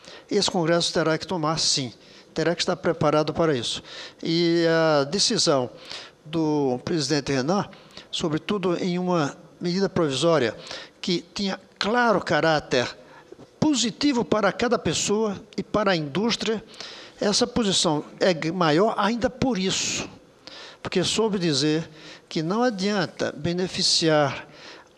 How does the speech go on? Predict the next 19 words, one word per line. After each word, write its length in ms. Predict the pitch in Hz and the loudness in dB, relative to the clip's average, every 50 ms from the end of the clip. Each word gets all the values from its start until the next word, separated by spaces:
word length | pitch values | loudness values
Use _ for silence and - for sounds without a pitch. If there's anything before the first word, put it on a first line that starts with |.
| _ | _
o 100 | - 180 170 | -2 -2 -2
presente 800 | - - 170 147 135 127 127 147 147 156 151 - - - - | 0 2 2 2 2 2 2 2 0 0 -2 -4 -8 -12 -12
passando 460 | - - - 175 - - 185 170 165 | -6 -4 -2 0 2 2 0 0 -2
por 180 | 160 - 170 143 | -2 -2 -2 -2
cima 560 | - - - 165 156 156 165 170 170 170 - - - - - - - - - - - _ _ - | 0 0 0 0 0 0 0 0 -2 -2 -6 -14 -20 -20 -20 -20 -20 -20 -20 -20 -20 _ _ -6
do 140 | - 190 185 | -4 -4 -2
Congresso. 640 | - 208 165 135 139 127 101 - - - - - - - - - - - - - - - | 0 -2 -2 0 -2 -2 -2 -2 -4 -4 -6 -8 -12 -18 -20 -20 -20 -20 -20 -16 -6 -2
Um 140 | 233 254 247 | -2 0 0
Congresso 640 | - 254 247 185 156 170 165 160 147 135 - - 160 | 0 0 0 2 2 4 4 4 4 4 2 2 2
ajoelhado, 840 | 139 135 139 180 185 170 143 139 147 147 147 160 156 151 180 160 - - - - - - - - - | 2 2 2 2 2 2 4 4 4 4 2 2 0 -2 -6 -8 -8 -12 -18 -20 -20 -20 -20 -6 -2
até 380 | - 202 208 208 - 302 302 294 | -2 -2 -2 0 0 0 0 0
quando 360 | - - 294 302 277 269 233 | 0 0 -2 0 2 2 0
vota 920 | 180 151 151 175 190 180 165 - - - - 131 120 120 - - - - - | 0 2 4 6 8 8 6 6 4 2 2 4 4 4 0 -4 -12 -12 -8
na 200 | 185 190 190 185 | -2 0 2 2
posição 560 | 180 190 - 208 208 185 180 160 - 269 285 | 0 0 -2 -2 0 0 0 2 2 2 2
certa, 880 | - - - - - 214 208 220 220 - - - - 262 254 214 - - - - - - - - - - - - - - - | 2 2 2 4 6 6 8 6 6 4 2 4 4 6 6 4 2 -6 -12 -16 -16 -18 -20 -20 -20 -20 -20 -20 -20 -10 -6
ele 120 | 180 170 | -4 -4
está 180 | 160 - - 180 | -2 -2 0 0
errado. 440 | 156 110 117 107 98 - - 127 | 0 2 2 0 0 -2 -6 -10